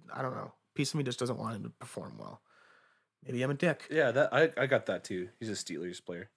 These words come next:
Speaker 1: And then a guy that I'm really high on that I'm super worried about, I was gonna say Calvin Ridley, but there's a lot of the fantasy community that's high on him. Maybe not as high as I am on him, but there's
Speaker 2: Mm-hmm.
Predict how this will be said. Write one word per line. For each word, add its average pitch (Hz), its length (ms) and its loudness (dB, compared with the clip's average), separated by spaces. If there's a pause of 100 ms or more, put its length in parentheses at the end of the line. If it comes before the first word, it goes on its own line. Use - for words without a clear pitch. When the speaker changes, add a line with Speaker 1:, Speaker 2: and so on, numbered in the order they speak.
Speaker 1:
And 170 160 2
then 196 80 6
a 196 60 6
guy 180 280 10
that 247 100 10
I'm 175 180 6
really 160 240 8
high 147 280 10
on 170 220 10
that 175 100 10
I'm 156 120 6
super 165 320 0
worried 147 240 8
about, 175 280 8
I 139 60 10
was 151 140 4
gonna 180 180 6
say 185 160 2
Calvin 143 380 4
Ridley, 147 280 6
but 156 140 2
there's 196 140 6
a 214 40 8
lot 160 440 10
of 180 80 2
the 180 80 4
fantasy 156 380 4
community 135 580 2 (400)
that's 143 180 8
high 127 260 12
on 113 140 6
him. 107 80 2
Maybe 156 220 8
not 160 160 12
as 139 80 4
high 143 240 10
as 131 100 8
I 147 200 10
am 170 160 6
on 170 140 6
him, 185 180 0 (360)
but 156 80 4
there's 151 140 8
Speaker 2:
Mm-hmm. - 20 8